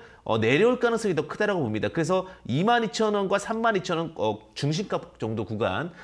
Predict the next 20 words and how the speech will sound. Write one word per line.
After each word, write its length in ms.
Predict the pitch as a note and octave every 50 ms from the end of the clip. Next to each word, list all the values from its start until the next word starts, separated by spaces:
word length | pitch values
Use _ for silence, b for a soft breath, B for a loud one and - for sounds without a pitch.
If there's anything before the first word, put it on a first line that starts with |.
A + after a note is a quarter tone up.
| B B B
그래서 220 | - D3 C#3+ D#3+
한 140 | D3+ C#3+ B2+
이만 460 | B2 C3 D3+ F3+ G3+ G#3+ G#3 G3+ -
팔천 400 | - - A#3+ A#3 A3+ - A#3 A#3
원 100 | A3+ A3
정도 280 | G3+ F#3+ E3+ D3+ D3 C#3
구간에서, 680 | C3 C3+ B2 A#2 A#2 A2+ - E3 E3 F3+ F#3 F#3 F#3 B B B
어, 120 | - G#2+
분할 260 | G2 - C3+ D3+ E3+
매수하시게 520 | E3+ D#3+ D3 D3 - B2+ A2+ - A2 G#2 G2+
되면 220 | F#2 F#2+ G2+ F#2+
고기가, 580 | - B2+ B2+ C#3 D3+ C#3+ F#3 F#3+ G#3 G#3+ G#3 B B B B B
어, 300 | - G2 G2+ G3+ G3+ G3+
충분히 440 | - - - - A#3 A#3+ G#3 E3+ A#2
삼십칠 380 | G#2 - G#3+ G#3+ - - - -
점 180 | G#3 F3 C3 A2+
오 80 | G#2+ -
프로 200 | - - D3 C#3+
정도 280 | - A2 G2+ G2+ G#2 F#2+
구간이거든요. 640 | F#2 G2 G2 F#2+ F#2 F2 F2+ F2 F#2 A2 D#3+ G#3+